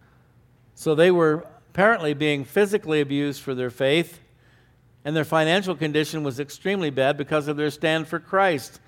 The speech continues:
And that's been another characteristic down through the ages of those who have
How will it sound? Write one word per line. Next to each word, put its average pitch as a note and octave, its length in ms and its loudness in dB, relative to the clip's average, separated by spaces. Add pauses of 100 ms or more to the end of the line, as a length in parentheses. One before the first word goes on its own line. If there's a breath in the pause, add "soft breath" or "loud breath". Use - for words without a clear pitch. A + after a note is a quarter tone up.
(320 soft breath)
And C#3+ 100 -6
that's D#3 240 2
been D#3 200 0
another D#3 580 2 (360 soft breath)
characteristic D#3+ 840 0
down D3+ 280 2
through D#3+ 200 -2
the D3 160 2
ages D#3+ 420 -2
of B2+ 120 -10
those D3+ 340 -2
who D3 140 -4
have C#3 320 0